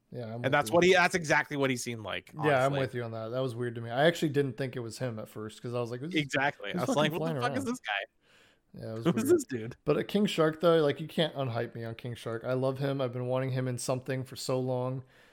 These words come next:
Speaker 1: They had him in, uh, which movie was that? One of the animated movies recently he was in. He was
Speaker 2: Mm-hmm.
Speaker 1: fucking hysterical. And, like, he was in a relationship with somebody who was super funny.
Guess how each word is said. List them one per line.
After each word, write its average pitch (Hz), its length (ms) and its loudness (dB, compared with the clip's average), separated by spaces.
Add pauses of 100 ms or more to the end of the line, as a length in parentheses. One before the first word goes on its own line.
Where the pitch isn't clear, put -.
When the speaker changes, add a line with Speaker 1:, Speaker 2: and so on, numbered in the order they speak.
(140)
Speaker 1:
They 139 100 0
had 139 240 6
him 139 240 2
in, 131 240 0
uh, 120 560 0 (260)
which 156 340 -12
movie 123 280 -4
was 110 180 -8
that? 110 160 -6
One 143 120 -2
of 180 60 -2
the 147 120 0
animated 127 340 -2
movies 113 380 -6
recently 117 360 -8
he 117 80 -4
was 117 180 -6
in. 113 220 -6
He 117 60 -6
was 113 140 -8
Speaker 2:
Mm-hmm. 135 100 -4
Speaker 1:
fucking 123 320 -4 (300)
hysterical. 117 840 -6 (440)
And, 123 280 -4
like, 117 380 -6 (540)
he 127 400 -2
was 127 160 -2
in 131 100 -2
a 127 60 -2
relationship 127 800 -4
with 196 80 -4
somebody 202 480 -2
who 180 100 0
was 131 160 -2
super 156 300 -4
funny. 170 480 -4